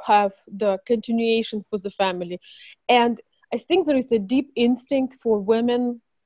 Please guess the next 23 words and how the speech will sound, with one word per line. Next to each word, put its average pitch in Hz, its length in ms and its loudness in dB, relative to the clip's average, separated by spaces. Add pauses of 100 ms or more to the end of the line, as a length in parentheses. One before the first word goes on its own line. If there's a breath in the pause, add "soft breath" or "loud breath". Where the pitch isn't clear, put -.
(460)
when 233 340 2
they 247 200 4
are 247 200 4
in 226 180 -4
the 220 220 -2
childbirth 220 960 -4 (300)
age 233 520 -4 (480 soft breath)
and 220 180 -2
they 220 100 4
want 220 340 -2
to 233 100 -6
have 208 440 -4 (100)
children, 254 580 -2 (600 loud breath)
they 269 460 2
subconsciously 247 1000 -2
know 233 340 0
that 196 220 -8
they 226 180 4
are 220 60 -2
going 233 380 -2
to 214 80 -14
be 208 240 -6
weak. 190 380 -6